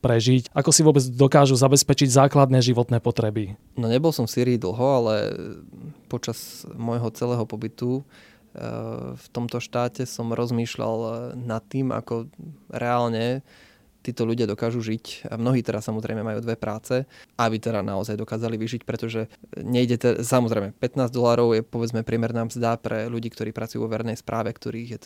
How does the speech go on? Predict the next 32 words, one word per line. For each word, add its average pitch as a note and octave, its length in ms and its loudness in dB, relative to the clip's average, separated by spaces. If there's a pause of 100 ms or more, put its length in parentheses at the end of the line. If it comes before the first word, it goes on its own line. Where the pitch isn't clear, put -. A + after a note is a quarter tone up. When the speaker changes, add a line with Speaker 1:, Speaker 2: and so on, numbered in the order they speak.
Speaker 2:
teda A2+ 160 -10
v - 80 -18
Sýrii, A2+ 360 -8 (440)
povedzme, A2 320 -2
polovica. A2 480 -4 (160)
Vzhľadom A2+ 320 -2
na A2+ 80 -2
to, G#2+ 160 -10
že A2 80 -10
teda G#2 240 -8
súkromný G#2+ 400 -10
sektor - 320 -10
bol G#2+ 400 -8
výrazne, A2+ 720 -8
e, G#2+ 400 -10
poznačený A#2 800 -2
teda A2 400 -8 (160)
prebiehajúcimi A#2 640 -4
nepokojmi. B2+ 640 -2
Ale C3 400 10
samozrejme B2+ 480 4
sú - 80 -6
tam A#2+ 160 0
ľudia, A#2 160 2
ktorí A2 240 -2
zarábajú A2 480 2
aj A#2+ 240 2
štyridsať A#2+ 320 -2
dolárov, A#2 320 2
čo A#2 160 -4
je A2+ 80 0
samozrejme A2+ 560 -2